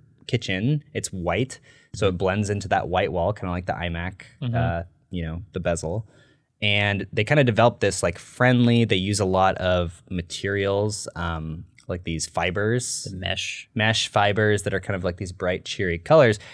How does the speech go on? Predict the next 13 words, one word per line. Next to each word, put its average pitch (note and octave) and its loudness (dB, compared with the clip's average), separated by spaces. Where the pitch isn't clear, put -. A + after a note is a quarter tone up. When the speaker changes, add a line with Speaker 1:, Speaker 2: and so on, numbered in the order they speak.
Speaker 1:
And A2+ 2
they A#2+ 4
developed C3 4
this, - -2
like, F2+ -2
hardware F#2 0
design G2 0
look, F2 -4
but G2+ 2
the G#2 -2
software A#2+ 4
design F#2+ -2
didn't F#2+ -4